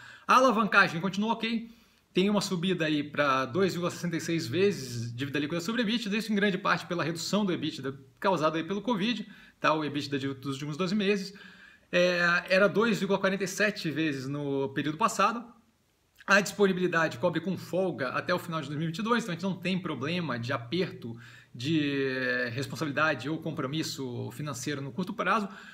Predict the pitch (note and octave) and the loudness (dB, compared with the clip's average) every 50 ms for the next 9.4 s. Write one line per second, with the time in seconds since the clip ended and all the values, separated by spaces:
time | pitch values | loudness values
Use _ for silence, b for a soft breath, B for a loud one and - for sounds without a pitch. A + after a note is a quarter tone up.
0 | B B B G#3+ A#3+ B3 B3 C4 B3+ A3 F3 - F#3+ G3 F#3+ E3+ F3 F#3 F3 D#3+ | B B B 6 6 6 6 4 2 2 4 4 4 4 4 4 4 0 0 0
1 | D3 D#3+ F3 F3+ F3 - - C3+ C3 C3 B2+ D#3+ C3 - D#3 D#3 - - D3 D3 | 0 0 2 2 0 0 -4 -6 -6 -4 -4 -4 -4 -4 -6 -6 -4 -2 -2 -2
2 | D3 C#3+ C3 A#2+ B2 D#3+ D3 C3 - - - D3+ F3 E3 - D#3+ D3 B2+ D3 F#3 | -2 -2 -4 -8 -8 -8 -10 -8 -8 -6 -4 -4 -4 -2 -2 -4 -2 -2 -2 0
3 | F#3+ F3 D3 - - C3 B2 - - E3+ D#3+ - D3 C#3+ D3 C#3 C3+ C3+ C#3 C#3 | 0 0 -2 -2 -4 -4 -6 -4 -6 -6 -6 -6 -6 -6 -6 -6 -4 -4 -4 -4
4 | B2+ - C#3 D#3 - - - - D3+ - - - F3 G3 G3+ G3+ - - - - | -4 -4 -6 -8 -10 -10 -12 -12 -10 -8 -6 -2 -2 -2 -2 -2 -6 -12 -10 -8
5 | A2+ A2 - - - D3+ D#3+ E3 E3 - - A#2+ A2+ B2 B2+ A#2 C3+ D3+ F3+ G3+ | -6 -6 -6 -6 -6 -4 -4 -4 -4 -2 -2 -2 -2 -2 -6 -6 -6 -4 -4 -2
6 | G#3+ G#3 A#3+ A3 A#3 C4 G3+ - B3 B3+ - - - A#3 A#3 A3+ A3 - - F3+ | -2 -2 -4 -4 -4 -6 -6 -2 -2 -2 -2 -2 -4 -4 -4 -4 -4 -4 -2 -4
7 | F3+ F3+ G3+ - B B B B B B B B B B - E3 E3+ E3+ F3+ F#3 | -2 -4 -6 -10 B B B B B B B B B B 4 4 6 6 4 2
8 | E3+ E3+ E3+ E3+ E3 E3 E3 E3+ D#3 E3 E3 E3+ D3+ D#3+ D#3 D#3 - - - C3 | 0 -2 0 2 2 2 2 0 -2 -2 0 -2 -2 -2 -4 -4 -6 -6 -8 -8
9 | - - D#3+ D3+ D#3+ E3 D#3+ F3+ | -6 -4 -2 -2 -2 -2 -4 -8